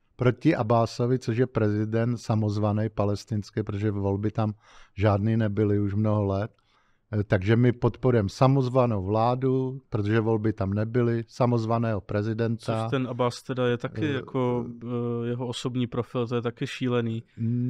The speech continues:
Speaker 1: No a teď do toho samozřejmě složitá situace v různých zemích, kde je válka nebo nějaká rebelie tam probíhá,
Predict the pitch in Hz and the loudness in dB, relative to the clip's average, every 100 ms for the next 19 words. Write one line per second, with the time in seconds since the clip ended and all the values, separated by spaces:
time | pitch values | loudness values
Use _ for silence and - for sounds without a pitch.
0 | 127 135 143 151 - 127 127 - - 139 | 0 0 2 2 2 4 2 -2 2 4
1 | 135 - - - _ 113 104 120 131 123 | 4 -2 -14 -18 _ -4 2 4 4 4
2 | 127 123 - - 131 117 120 123 127 117 | 4 0 -4 -8 -2 0 2 2 2 0
3 | 110 - - - 110 117 127 120 - 117 | -2 -10 -6 2 2 4 2 2 0 -4
4 | 117 117 - 120 117 104 104 73 104 107 | 0 -2 -2 -2 -2 -2 -6 -6 -2 -2
5 | 107 113 101 110 110 104 104 95 98 107 | 0 0 0 2 2 2 0 0 0 -2
6 | 104 113 110 110 101 101 - - - - | -4 -4 -2 -2 -2 -4 -6 -16 -20 -4
7 | 104 101 - 101 104 101 113 113 113 107 | 0 0 2 0 0 2 2 2 2 0
8 | 107 110 - - 107 101 110 107 110 113 | -2 -2 -6 -4 -2 0 0 0 -2 -6